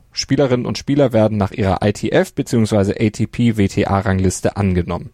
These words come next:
Fünf Plätze im Feld werden für Juniorinnen oder Junioren aus den Junioren Top einhundert freigehalten.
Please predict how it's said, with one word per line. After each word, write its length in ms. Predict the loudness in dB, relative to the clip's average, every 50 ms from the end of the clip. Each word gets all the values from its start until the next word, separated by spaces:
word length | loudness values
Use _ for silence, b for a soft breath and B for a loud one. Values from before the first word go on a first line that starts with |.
| _ _ _ -20 -20 _
Fünf 280 | -6 -6 -6 -6 _
Plätze 280 | 0 0 0 0 -2 -2
im 120 | -2 -2
Feld 320 | 0 0 2 2 2 0 0
werden 220 | 0 0 0 0
für 120 | -2 -4 -4
Juniorinnen 800 | -2 -2 -2 -2 0 2 2 2 4 2 2 2 2 0 0 0
oder 220 | 0 0 2 2
Junioren 580 | 2 2 0 2 2 4 4 4 4 2 0 B B B B B B
aus 220 | -2 -2 -2 -2 -2
den 160 | -4 -2 0
Junioren 540 | 0 2 2 2 2 2 2 2 0 -2 -2
Top 220 | -2 -4 -4 -4
einhundert 520 | -4 -4 -2 0 0 0 0 0 0 -2 -2
freigehalten. 680 | -4 -6 -6 -6 -6 -8 -8 -8 -8 -10 -10 -12 -18